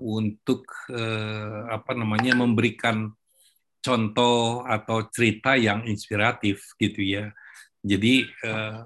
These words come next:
bahkan, eh, dengan contoh itu, yuk, eh, berganti ya, artinya setiap guru-guru tadi juga dia harus mencari contoh,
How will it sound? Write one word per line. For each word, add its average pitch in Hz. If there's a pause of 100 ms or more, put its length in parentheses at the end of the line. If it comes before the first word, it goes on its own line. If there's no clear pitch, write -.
(120)
bahkan, 180 (240)
eh, 113 (160)
dengan 127
contoh 123
itu, 110
yuk, 160 (560)
eh, 123 (160)
berganti 135
ya, 123
artinya 127 (160)
setiap 123
guru-guru 117
tadi 127
juga 113 (340)
dia 147
harus 170
mencari 131
contoh, 139